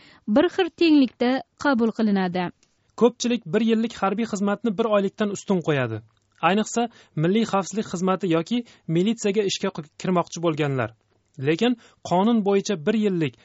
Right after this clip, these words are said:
Speaker 2: va bir oylik armiya bir xil tenglikda. Bir oylik harbiy xizmatdan so'ng ham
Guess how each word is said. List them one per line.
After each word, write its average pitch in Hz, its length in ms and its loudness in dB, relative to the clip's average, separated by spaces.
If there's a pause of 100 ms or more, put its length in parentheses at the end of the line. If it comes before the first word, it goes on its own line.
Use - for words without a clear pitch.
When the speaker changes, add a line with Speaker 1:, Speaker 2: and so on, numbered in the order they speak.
(180)
Speaker 2:
va 147 60 -2 (140)
bir 226 80 2 (120)
oylik 190 220 0 (100)
armiya 240 260 2 (340)
bir 196 160 2
xil 220 200 2
tenglikda. 143 460 -2 (720)
Bir 226 100 2 (100)
oylik 208 280 2
harbiy 180 280 -2
xizmatdan 185 540 -2
so'ng 202 220 -2
ham 254 120 2